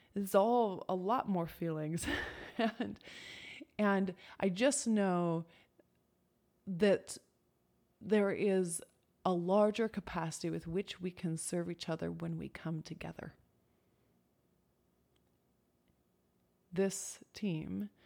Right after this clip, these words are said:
this yoga teacher circle, this opportunity for us all to gather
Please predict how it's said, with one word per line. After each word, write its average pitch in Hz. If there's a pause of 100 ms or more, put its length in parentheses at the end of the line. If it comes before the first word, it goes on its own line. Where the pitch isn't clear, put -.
(180)
this 202
yoga 175
teacher -
circle, 165 (960)
this 214
opportunity 180
for 180
us 170
all 180
to 180
gather 170